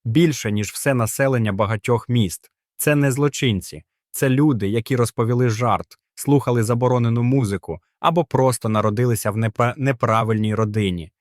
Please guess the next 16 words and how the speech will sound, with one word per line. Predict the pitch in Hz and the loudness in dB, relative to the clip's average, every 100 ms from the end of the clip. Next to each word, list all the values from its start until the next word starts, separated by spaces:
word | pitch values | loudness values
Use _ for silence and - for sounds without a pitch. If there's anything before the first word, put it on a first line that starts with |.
| _ _ | _ _
В'язні | 107 123 151 143 127 | -2 2 2 0 0
живуть | 110 113 139 - | 0 2 0 0
у | 151 | -2
нелюдських | 147 131 120 - 147 185 | 0 0 -2 -4 -2 0
умовах, | 170 156 101 87 - _ _ - | 2 2 2 -2 -6 _ _ -4
працюють | 135 - 156 143 - | -4 2 2 2 0
понад | - 147 139 113 | 0 2 2 0
дванадцять | 107 113 117 120 - 113 | 0 0 2 -2 -4 -4
годин | 110 113 120 117 | -2 0 0 0
на | 117 | 0
день, | 113 104 87 82 _ _ | 0 0 -2 -6 _ _
часто | - 135 120 113 | -2 -2 0 -2
без | 98 107 110 | -2 -2 -2
їжі, | 139 139 95 85 - _ | 0 0 0 -6 -14 _
без | 117 127 120 | 0 0 0
відпочинку. | 123 127 120 - 127 92 - | -2 -4 -2 -2 -2 -2 -8